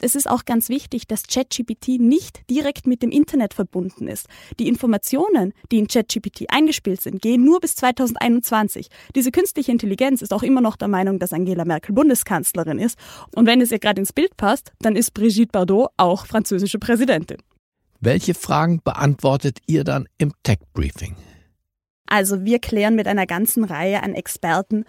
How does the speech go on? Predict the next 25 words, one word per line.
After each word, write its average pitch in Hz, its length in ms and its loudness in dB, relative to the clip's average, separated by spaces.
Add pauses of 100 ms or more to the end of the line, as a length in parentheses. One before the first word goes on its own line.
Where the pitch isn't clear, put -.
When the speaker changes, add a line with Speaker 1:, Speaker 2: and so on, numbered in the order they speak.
(120)
Speaker 1:
warum 214 500 4
dieser 262 260 2
Chatbot, - 560 -8
warum 220 460 0
Chat 220 260 -4
G - 140 -6
P 196 140 -6
T 196 240 -6
so 185 100 -6
viel 190 220 -8
besser 180 400 -2
ist - 160 -8
als 180 240 -6
alle 190 320 2
bisherigen 180 640 -2
Modelle 165 420 -2
und 170 120 -8
Programme. 139 500 -6 (460)
Welche 226 260 0
Innovationen 233 640 0
stecken 185 400 -4
denn 180 140 -4
da 175 100 -2
dahinter 214 400 -4
und 226 140 -4